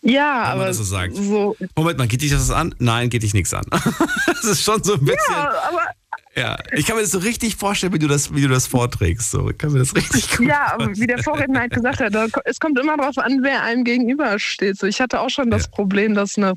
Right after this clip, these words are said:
Speaker 1: Freundin von mir angebaggert wurde und, ähm, sie auch wirklich die ganze Zeit so, „Boah, lass mich halt einfach in Ruhe.“ Und sie ist in der Beziehung, sie war auch da schon in der Beziehung und der Typ hat immer wieder drauf gedrängt und ich so, „Kathi, sorry“,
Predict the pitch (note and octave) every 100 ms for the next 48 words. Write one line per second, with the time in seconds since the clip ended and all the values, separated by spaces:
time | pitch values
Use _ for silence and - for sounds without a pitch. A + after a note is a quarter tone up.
0 | - - F3 C4+ D4 - C4 B3+ - B3+
1 | B3+ A#3+ B3 B3 A3+ B3 C4 D4 F4 -
2 | - - - - - _ A3+ A3+ A#3 A3+
3 | - B3 A3+ A3 A3+ - _ _ _ _
4 | _ - - G3 A3+ A#3+ G#3+ B3 B3+ -
5 | A3+ A3+ A3 A3+ G#3+ A#3+ A#3 A#3+ - A#3+
6 | A3 - A#3 A3+ G#3+ A3 G#3 A3+ C4 E3
7 | D#3 - F#3 F#3 G3+ - - C#4 B3+ C#4
8 | - - C#4 D4+ G#3 F3+ D#3 - - C#3
9 | A#3 - A3+ B3 C4+ B3 B3 - C4 C4
10 | D4 D4 - - - - A3 A#3 A3+ -
11 | B3+ B3 - C#4 C4+ B3+ B3 A3+ A3+ A3+
12 | A3 A3+ A3 G#3+ G#3 G3+ G#3+ A3 - A#3+
13 | A#3+ A#3+ - - C4+ B3